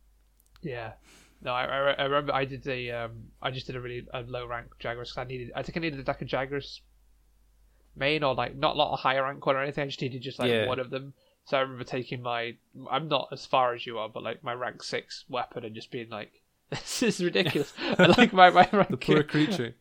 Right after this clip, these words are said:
Speaker 1: Yeah, and, like, with, just with high rank armor as well, you just, like, <laughs> he, he knocks you over, but he doesn't really do anything else other than knock you over.
Speaker 2: You just see your, your health bar move, like, very slightly, and you're like,
Speaker 1: Yeah.
Speaker 2: "Ah,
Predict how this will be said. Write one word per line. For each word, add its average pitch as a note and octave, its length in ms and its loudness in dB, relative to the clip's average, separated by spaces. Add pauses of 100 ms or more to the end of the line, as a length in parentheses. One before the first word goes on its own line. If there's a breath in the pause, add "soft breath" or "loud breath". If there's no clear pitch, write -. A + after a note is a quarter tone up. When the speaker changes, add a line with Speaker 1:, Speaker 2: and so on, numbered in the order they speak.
(100)
Speaker 1:
Yeah, D3+ 340 4
and, D#3 120 0
like, D#3+ 100 4
with, E3+ 140 -2
just F3+ 160 2
with F3+ 100 -4
high D#3 160 6
rank C#3+ 240 2
armor D#3+ 260 2
as C#3 120 0
well, D#3+ 100 6
you D3 140 2
just, C#3+ 220 -6
like, C3+ 160 -2
<laughs> D#3 60 -10
he, - 260 -4 (180 loud breath)
he G#3 100 -4
knocks G#3+ 320 4
you F3+ 100 8
over, F3+ 260 4
but C3+ 260 0
he G#3 120 4
doesn't F#3 260 2
really E3+ 260 2
do E3+ 180 4
anything D#3 360 2
else C#3+ 440 2
other C#3 180 -8
than C3+ 200 -8
knock - 200 -4
you C3+ 160 -4
over. C3 380 -2 (160 loud breath)
Speaker 2:
You B2 80 -4
just B2+ 160 -2
see C#3+ 140 2
your, B2 160 4
your B2+ 180 2
health C3+ 300 4
bar A2 240 4
move, A#2 440 2
like, A2+ 180 2
very A2+ 220 4
slightly, A2+ 520 0
and G#2+ 100 -6
you're G#2+ 100 -4
like, C3+ 120 4
Speaker 1:
Yeah. C3 200 6
Speaker 2:
"Ah, C#3 240 4